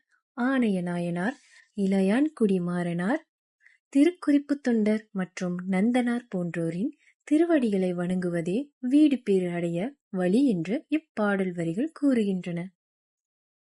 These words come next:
பாடல் நூற்றி ஐம்பத்தி ஒன்று. தில்லை நடராஜரை போற்றும் அந்தணர்களையும், ஓட்டில்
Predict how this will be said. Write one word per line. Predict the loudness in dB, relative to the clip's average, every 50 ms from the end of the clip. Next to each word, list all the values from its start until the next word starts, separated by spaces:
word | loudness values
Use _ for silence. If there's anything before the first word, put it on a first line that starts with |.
| _ _ _ _ _ _ _ _ _ _ _ _ -20 -20 -20 -20 -20 -20 _ _ _
பாடல் | _ 2 4 4 6 6 4 4 4 2 -2 _ _ _
நூற்றி | _ 4 6 6 6 4 2 -4 -8 -8 -10 -8 -4
ஐம்பத்தி | 0 2 4 4 4 4 2 0 _ -2 0
ஒன்று. | 2 2 2 2 2 0 -2 -6 -8 -10 _ _ _ _ _ _ _ _ _ _ _ _ _ _ _ 2
தில்லை | 4 6 6 6 6 4 4 4 4
நடராஜரை | 4 4 4 4 2 2 2 2 2 2 2 2 0 -2 -2
போற்றும் | -2 -2 -2 -2 -2 -2 -2 -2 -2 -6 -8 _ _ -2
அந்தணர்களையும், | 0 2 2 2 2 0 -2 -2 -2 -2 0 0 0 0 0 -2 -2 -4 -8 -16 -20 _ _ _ _
ஓட்டில் | 2 4 4 4 2 2 2 2 4 4 2